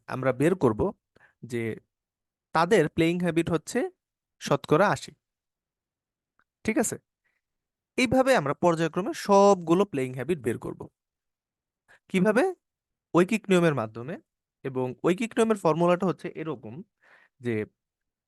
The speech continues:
দুইশো জনের মধ্যে খেলা করে একশো পঞ্চাশ জন।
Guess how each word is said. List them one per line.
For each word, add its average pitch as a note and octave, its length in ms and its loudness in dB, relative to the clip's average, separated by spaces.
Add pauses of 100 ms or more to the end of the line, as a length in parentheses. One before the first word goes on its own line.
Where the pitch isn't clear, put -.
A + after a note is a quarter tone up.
(380)
দুইশো A#3 420 -6
জনের A3+ 340 4
মধ্যে A#2+ 560 -2 (720)
খেলা F#3 320 4
করে B2+ 400 0 (1400)
একশো E3+ 320 0
পঞ্চাশ F#3 640 0
জন। A2 320 -6